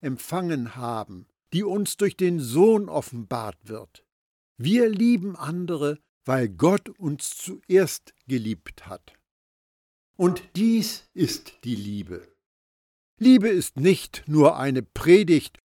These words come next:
oder ein Gedicht. Liebe ist etwas, das wir durch unsere Taten offenbaren. Liebe bedeutet,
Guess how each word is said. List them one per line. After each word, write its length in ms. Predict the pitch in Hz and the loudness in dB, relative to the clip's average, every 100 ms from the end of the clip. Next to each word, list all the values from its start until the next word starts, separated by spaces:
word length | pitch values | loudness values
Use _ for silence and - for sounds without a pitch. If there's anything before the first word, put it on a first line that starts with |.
| - | -6
oder 220 | 240 262 | 2 4
ein 220 | 220 202 175 | 4 0 -2
Gedicht. 760 | 123 78 135 - - - - _ _ _ _ | -4 -2 -4 -4 -14 -20 -20 _ _ _ _
Liebe 400 | 123 196 233 175 | -2 2 4 2
ist 280 | 190 - - | -4 -4 -10
etwas, 640 | 180 139 - 135 131 - - _ _ | -10 -10 -6 -6 -4 -10 -18 _ _
das 260 | 151 143 170 | 4 4 2
wir 100 | 156 | 6
durch 220 | 160 202 | 6 4
unsere 480 | 160 151 - 131 - | -4 -6 -6 -8 -8
Taten 680 | - 175 180 175 _ 120 147 | -8 -4 -2 -4 _ -10 -10
offenbaren. 880 | - 117 131 101 101 101 90 78 82 _ _ _ _ - | -14 -12 -12 -10 -8 -8 -10 -16 -20 _ _ _ _ 0
Liebe 300 | 208 214 185 | 2 4 4
bedeutet, 720 | 175 139 160 180 190 175 | 4 4 4 4 2 0